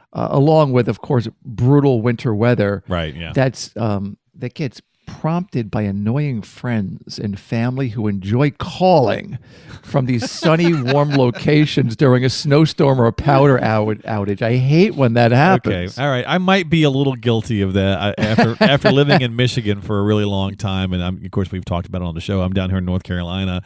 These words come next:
Speaker 2: Uh, I tend to sometimes send some friends back up there, you know, Christmas, it's sixty-two degrees, and I'm playing basketball or something, and they're like, "What you guys doing?" They're like, "Digging snow." And I'm like, "Oh, you know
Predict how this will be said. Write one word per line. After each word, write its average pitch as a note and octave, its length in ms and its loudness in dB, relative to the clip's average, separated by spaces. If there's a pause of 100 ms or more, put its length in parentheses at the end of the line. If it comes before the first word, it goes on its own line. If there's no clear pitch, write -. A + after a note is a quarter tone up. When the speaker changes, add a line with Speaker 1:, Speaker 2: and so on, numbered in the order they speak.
(400)
Speaker 2:
Uh, E2 420 -2
I G2 240 0
tend G#2 280 0
to G2 80 2
sometimes F#2 480 -2
send F2+ 240 -4
some F2 160 -10
friends F2+ 340 -6
back E2+ 260 -8
up F2 180 -6
there, E2+ 360 -4
you E2 140 -6
know, E2+ 440 -4 (220)
Christmas, G#2+ 420 2
it's F#2 140 -6
sixty-two G2+ 460 -2
degrees, F#2 400 -2
and F2 80 -4
I'm E2+ 80 -4
playing F2 260 -4
basketball E2+ 580 -6
or F2 80 -2
something, F2 340 -6
and F2 140 -4
they're F2 160 -4
like, F2 360 -8
"What D#3+ 120 0
you - 80 -6
guys C#3 200 0
doing?" G#2 260 2
They're F2 100 -4
like, D#2+ 220 -10
"Digging B2+ 240 -4
snow." A#2+ 340 -2
And A2 80 -2
I'm G2+ 100 -6
like, G2 180 -8
"Oh, C#3 720 -2 (280)
you C#3 100 -6
know B2 160 -6